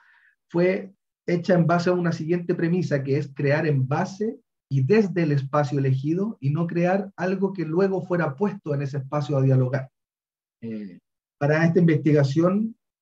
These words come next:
se realizaron tres experimentaciones escénicas, específicamente en el sector de la moneda, y cada una de estas experimentaciones, ejercicios, muestras, se realizaron cinco etapas para su creación.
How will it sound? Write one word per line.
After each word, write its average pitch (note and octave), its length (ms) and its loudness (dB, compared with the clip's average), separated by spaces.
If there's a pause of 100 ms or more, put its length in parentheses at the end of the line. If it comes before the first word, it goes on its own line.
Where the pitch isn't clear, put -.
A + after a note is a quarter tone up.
(120)
se - 180 -6
realizaron C#3+ 760 0
tres F3 200 -2
experimentaciones D3 920 -2
escénicas, D3+ 720 -4
específicamente C#3+ 720 2
en C#3+ 60 4
el C3+ 80 4
sector C3 360 0
de C3 120 4
la B2 80 0
moneda, A#2 440 -4 (1400)
y A3 380 4
cada A3 280 6
una A3 240 6
de G3 100 6
estas F#3+ 280 4
experimentaciones, C#3+ 1000 0
ejercicios, B2+ 720 -2
muestras, D3+ 640 0 (520)
se D#3+ 400 2
realizaron D3+ 580 2
cinco A3+ 340 2
etapas F#3+ 300 2
para C3 180 -2
su C3+ 120 -6
creación. G#2+ 420 -12